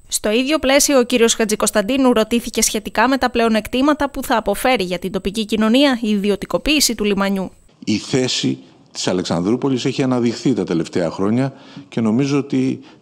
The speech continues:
Speaker 2: δεν χρειάζεται να επιχειρηματολογήσω περισσότερο. Είναι πραγματικά το ανατολικό άκρο της Ευρώπης, η πύλη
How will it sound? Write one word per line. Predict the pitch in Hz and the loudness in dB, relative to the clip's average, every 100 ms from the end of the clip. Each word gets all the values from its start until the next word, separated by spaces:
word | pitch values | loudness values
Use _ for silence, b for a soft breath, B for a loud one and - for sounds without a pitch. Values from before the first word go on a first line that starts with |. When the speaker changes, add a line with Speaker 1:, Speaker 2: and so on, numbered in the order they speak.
| - | -4
Speaker 2:
δεν | 147 | -2
χρειάζεται | 127 113 95 90 | 0 0 0 0
να | |
επιχειρηματολογήσω | 87 - 98 87 87 85 85 82 76 | -2 -2 -2 -2 -2 0 0 -2 -2
περισσότερο. | 85 78 87 76 80 71 - B B B B | -2 -2 -4 -4 -4 -6 -10 B B B B
Είναι | 104 101 | 0 0
πραγματικά | - 90 92 85 - 113 139 147 B B B _ | 0 0 0 -2 -2 -2 -2 -4 B B B _
το | - | -4
ανατολικό | 98 95 - 90 87 143 110 | -2 -2 0 -2 0 0 0
άκρο | 113 98 90 | -2 -4 -6
της | - - | -6 -6
Ευρώπης, | 82 78 110 120 165 160 - B B | -4 0 -2 0 0 0 -6 B B
η | - 104 | -4 -4
πύλη | - 117 143 151 160 | 0 0 2 2 0